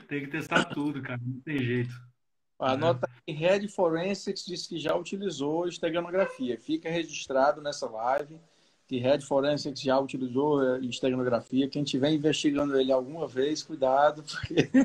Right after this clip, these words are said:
Speaker 1: É, dá pra fazer. <laughs>
Speaker 2: Hardcore e mod on, né? <laughs> Hardcore e mod on. Velho, tem quanto, quanto tempo tu trabalha em banco já?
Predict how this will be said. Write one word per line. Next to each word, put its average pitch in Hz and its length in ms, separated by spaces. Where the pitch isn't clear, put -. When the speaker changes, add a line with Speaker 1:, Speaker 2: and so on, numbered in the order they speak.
Speaker 1:
É, 143 320
dá 123 100
pra - 200
fazer. 151 520
<laughs> 156 880
Speaker 2:
Hardcore 160 560
e - 20
mod 165 360
on, 135 280
né? 139 180
<laughs> 233 480
Hardcore 143 480
e 135 40
mod 143 280
on. 110 160
Velho, 170 400
tem 214 140
quanto, 254 400
quanto 254 220
tempo 220 180
tu - 40
trabalha 180 300
em 170 60
banco 139 320
já? 110 200